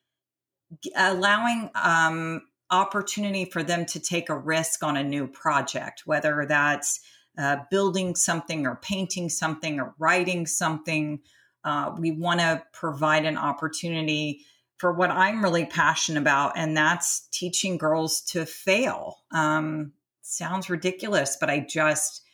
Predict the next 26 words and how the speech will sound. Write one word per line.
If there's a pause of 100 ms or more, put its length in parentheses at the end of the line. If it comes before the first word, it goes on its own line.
(280)
I
think
it's
so
important.
So
we've
really
made
sure
to
stick
to
our
core, (540)
um,
of
our
mission
to
provide
something
we
hope
will
be